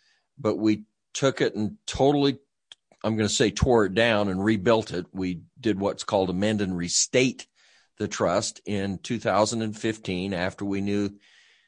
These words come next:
that Christy was dying. And we went and made sure that all of the bank accounts were in the trust, and not only in the trust, but in the name of the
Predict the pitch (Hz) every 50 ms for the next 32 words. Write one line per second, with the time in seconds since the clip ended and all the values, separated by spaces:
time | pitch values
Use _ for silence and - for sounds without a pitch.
0 | _ _ - - 113 - - 123 117 110 - 113 107 107 117 113 110 - _ _
1 | - 90 101 107 92 80 73 73 73 85 101 101 104 _ _ _ _ _ _ _
2 | _ _ _ _ _ _ _ _ _ _ _ _ _ - 117 113 113 113 117 117
3 | 113 113 113 113 107 104 107 - _ _ _ _ _ _ _ _ _ _ _ _
4 | _ - 98 104 113 113 117 110 117 117 117 120 - - 104 104 98 90 - _
5 | _ _ _ _ - 95 104 110 120 110 - - - 127 120 120 113 117 101 104
6 | 107 117 123 120 123 110 113 123 120 120 110 120 101 - - 117 104 107 104 95
7 | - - 110 110 117 123 135 139 131 - - 117 92 90 101 117 - - 113 107
8 | 101 - - - - _ _ - - 139 151 180 202 196 165 147 139 143 147 156
9 | 151 139 - - 131 107 101 104 107 - - - - 113 101 - - 123 123 117
10 | 117 120 120 127 131 135 139 139 135 104 76 107 107 110 107 104 95 107 117 113
11 | -